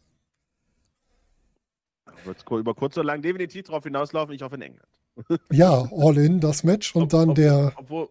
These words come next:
Speaker 1: obwohl Omega hätte ich auch, würde ich auch gern gegen Ospreay nochmal sehen. Äh, aber das ist jetzt vollkommen egoistisch gedacht.
Speaker 2: Ich hatte Omega Ospreay auch als, als Main Event von All In eigentlich gesehen, weil die jetzt nicht den Main Event hatten. Ich weiß nicht, ob die das so schnell nochmal bringen, ob die das noch ein bisschen nach hinten schieben.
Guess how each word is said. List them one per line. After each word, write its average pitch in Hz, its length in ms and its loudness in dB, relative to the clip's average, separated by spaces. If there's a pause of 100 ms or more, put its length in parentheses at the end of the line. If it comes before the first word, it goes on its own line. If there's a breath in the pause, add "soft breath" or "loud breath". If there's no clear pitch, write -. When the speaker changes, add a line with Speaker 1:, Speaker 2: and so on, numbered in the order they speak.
(100)
Speaker 1:
obwohl 151 540 -8
Omega 156 540 -6
hätte 143 240 -14
ich 135 120 -12
auch, 135 160 -10
würde 135 160 -8
ich 131 80 -12
auch 120 60 -14
gern 131 180 -10
gegen 123 160 -14
Ospreay 87 340 -14
nochmal 80 320 -16
sehen. 73 300 -16 (140)
Äh, 82 340 -14 (520)
aber 113 380 -4
das 120 200 -8
ist - 80 -20
jetzt - 420 -12
vollkommen 143 420 -6
egoistisch 120 480 -12
gedacht. 85 260 -16
Speaker 2:
Ich - 60 -2
hatte 165 160 8
Omega 165 300 6
Ospreay 147 460 2
auch 147 200 0
als, 143 300 2
als 143 200 -2
Main 151 200 2
Event 139 300 2
von 139 180 -4
All 127 180 -4
In 143 100 -4
eigentlich 131 300 -4
gesehen, 131 420 0 (440 soft breath)
weil 135 100 -2
die 127 60 2
jetzt 135 220 4
nicht 151 180 0
den 135 100 2
Main 131 140 2
Event 131 320 -2
hatten. 151 340 -2 (960 soft breath)
Ich - 80 -8
weiß 160 180 8
nicht, 175 60 2
ob 143 60 -2
die 170 60 8
das 156 120 8
so 151 80 4
schnell 165 300 8
nochmal 143 340 4
bringen, 160 260 2
ob 160 140 0
die 165 80 0
das 147 100 0
noch 156 80 0
ein 143 60 0
bisschen 143 180 -2
nach 143 100 4
hinten 131 300 -4
schieben. 113 420 -8